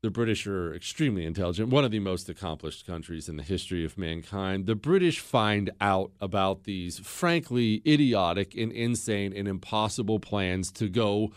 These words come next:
fight Britain from America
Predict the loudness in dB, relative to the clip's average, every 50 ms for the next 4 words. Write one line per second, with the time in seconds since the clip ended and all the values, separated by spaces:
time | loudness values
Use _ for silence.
0 | -12 _ -18 -6 0 2 2 2 2 0 -4 -2 0 0 0 0 -2 -2 -2 -2
1 | -2 -4 -6 -8 _ _ _ -8 0 4 6 6 6 6 4 4 4 4 2 2
2 | 2 0 0 -2 -4 -4 -6 -6 -4 -4 -6